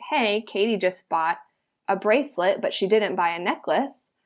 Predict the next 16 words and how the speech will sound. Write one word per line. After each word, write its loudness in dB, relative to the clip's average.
then 0
you 2
could -4
have 2
an -2
email 2
automation -6
that -6
sends 0
to -8
me -6
fourteen -4
days -8
later -2
that's -6
like, -8